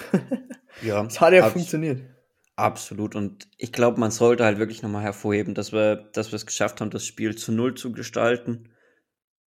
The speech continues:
Speaker 2: was uns nicht regelmäßig gelingt. Und ja, ich glaub, das, das ist so ein Push, den die Mannschaft jetzt nochmal mitnehmen kann. Ich meine, jetzt kommen,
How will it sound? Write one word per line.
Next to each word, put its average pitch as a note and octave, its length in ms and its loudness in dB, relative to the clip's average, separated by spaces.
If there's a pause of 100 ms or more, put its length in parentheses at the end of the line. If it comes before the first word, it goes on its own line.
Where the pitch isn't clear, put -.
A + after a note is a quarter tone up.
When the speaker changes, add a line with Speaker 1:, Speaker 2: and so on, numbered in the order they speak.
(140)
Speaker 2:
was A2 240 -2
uns - 400 -8 (100)
nicht A2+ 280 -2
regelmäßig B2+ 680 0
gelingt. B2 720 -4 (160)
Und G2+ 720 -6 (500)
ja, A#2+ 280 -2
ich - 160 -10
glaub, A2+ 180 -2
das, - 260 -10
das A2+ 180 -4
ist - 120 -10
so A2+ 120 2
ein A2+ 160 0
Push, C#3 340 -4
den A#2+ 140 2
die A#2 80 2
Mannschaft A#2 400 -2
jetzt A2 180 -6
nochmal A#2 200 -4
mitnehmen A2+ 340 -4
kann. G2 280 -8 (360)
Ich - 80 -18
meine, G#2+ 220 0
jetzt G#2 160 -8
kommen, A2+ 460 -4